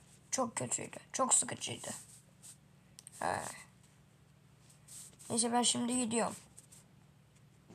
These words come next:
Git ya Allah Allah. Aha aklıma çok güzel bir fikir geldi. Bence Hawaii'ye tatile gidelim.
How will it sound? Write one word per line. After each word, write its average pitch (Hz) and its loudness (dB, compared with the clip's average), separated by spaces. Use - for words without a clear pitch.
Git - 2
ya 120 2
Allah - 0
Allah. - -2
Aha 247 6
aklıma 277 8
çok 240 2
güzel 247 6
bir 254 4
fikir - -2
geldi. 220 4
Bence 262 6
Hawaii'ye 262 12
tatile 226 2
gidelim. 220 -4